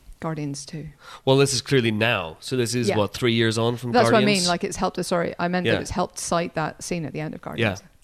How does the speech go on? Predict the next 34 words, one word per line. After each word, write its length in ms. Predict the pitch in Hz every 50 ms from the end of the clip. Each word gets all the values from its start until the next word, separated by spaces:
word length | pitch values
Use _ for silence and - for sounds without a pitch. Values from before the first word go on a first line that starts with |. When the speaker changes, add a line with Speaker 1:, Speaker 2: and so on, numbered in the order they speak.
| _ - _ _ _
Speaker 2:
So 260 | - - 120 113 113 110
Mantis 340 | 113 117 120 120 120 113
has 80 | 110 113
been 160 | - 110 107
with 80 | 107 104
the 60 | 113
group 160 | 113 110 101
for 60 | 104
three 240 | 101 - 113 107 107 110
years. 420 | 110 110 110 110 110 107 110 -
I 80 | - -
wonder 180 | 110 110 107
what 100 | 104 -
the 60 | -
relationships 560 | 98 98 104 113 110 107 107 - 110 - - 110
are 60 | 107
like, 320 | 104 104 101 101 - -
if 160 | - 101 104
we'll 120 | - 104 98
Speaker 1:
Mm. 40 | 107
Speaker 2:
have 160 | 117 104 -
much 160 | 107 101 -
time 140 | - 104 98
to 80 | 101
delve 260 | - 98 95 95 - 127
into 160 | 131 127 123
them. 240 | 123 120 117 113 107
Will 140 | 107 104
Gamora 440 | 104 98 98 101 107 107 107 98 78
and 120 | 80 104 -
Peter 200 | 113 110 98 95
be 120 | - 98
an 100 | 92 87
item? 380 | - - 123 131 143 139 135